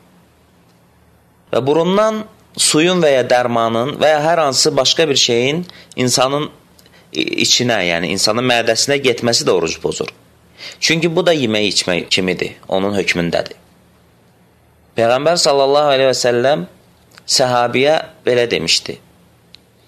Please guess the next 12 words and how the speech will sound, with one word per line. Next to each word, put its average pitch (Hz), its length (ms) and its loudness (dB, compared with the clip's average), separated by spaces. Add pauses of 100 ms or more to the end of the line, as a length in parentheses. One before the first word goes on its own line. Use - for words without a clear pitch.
(440)
"Oruclu 139 440 2
olmayanda 120 1000 0 (320)
dəstəmazda 110 760 0 (600)
burnuna 131 480 0
suyu 147 260 0
çoxlu - 420 -2
al." - 200 -14 (1300)
Bu 113 80 -2
hədisi 110 360 0
Əbu 110 220 0
Davud, 110 520 0 (380)
Tirmizi, 135 720 0